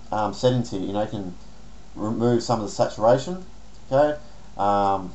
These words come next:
change the hue, you know, preview different colors. And I often find that when I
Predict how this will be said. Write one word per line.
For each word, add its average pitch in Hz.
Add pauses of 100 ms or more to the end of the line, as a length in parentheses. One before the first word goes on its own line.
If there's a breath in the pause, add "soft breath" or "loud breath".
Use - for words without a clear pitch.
(640)
change 113
the 90
hue, 160 (1000)
you 95
know, 95
preview 107
different 104
colors. 156 (2250 loud breath)
And 120
I 135
often 156
find 123
that 113
when 131
I 123